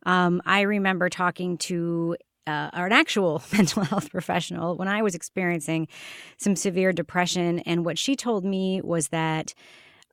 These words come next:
you know, in, when you're really depressed, reality is not true. So, for instance, if you are depressed, um, you know,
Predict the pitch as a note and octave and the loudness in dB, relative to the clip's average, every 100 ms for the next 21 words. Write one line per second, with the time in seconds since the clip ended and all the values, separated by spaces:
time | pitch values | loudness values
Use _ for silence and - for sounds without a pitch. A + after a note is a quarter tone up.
0 | _ - - F#3+ G#3+ G#3 F#3 G#3 G3+ A3+ | _ -20 -20 -6 0 2 2 -2 4 6
1 | A3 G#3+ F#3+ C#4+ D4+ C4+ - G#3 G#3 - | 8 6 6 4 6 2 2 4 4 0
2 | - F#3+ G3+ F#3+ G3 G3 F3 E3+ E3+ D#3+ | -6 0 2 4 4 2 2 0 0 -2
3 | - - E3+ C#3+ - C#3+ - F3+ E3+ E3+ | -4 -6 -2 -2 -4 -6 0 4 4 0
4 | - - F3+ E3+ - F3+ E3+ E3 - - | -2 -2 0 -2 -2 0 0 -2 -8 -6
5 | F#3+ F3+ - F3+ F3 E3+ F3 D#3 - F3 | -4 -2 -4 -2 0 0 -2 -4 -2 0
6 | F3 - - - - - - - F#3 E3+ | -2 -4 -8 -12 -16 -20 -10 0 4 4
7 | E3+ E3+ E3 E3 - - - F#3+ E3 E3 | 4 2 2 0 -6 -12 -2 0 2 0